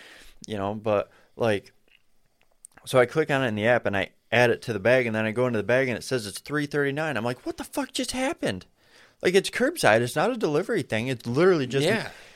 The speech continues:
Speaker 1: curbside. So what's the price? So I will be making a phone call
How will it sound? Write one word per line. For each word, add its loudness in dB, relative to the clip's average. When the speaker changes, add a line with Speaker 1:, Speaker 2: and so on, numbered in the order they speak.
Speaker 1:
curbside. 4
So -4
what's 0
the -2
price? -8
So 0
I 0
will 0
be -4
making -8
a -16
phone -4
call -8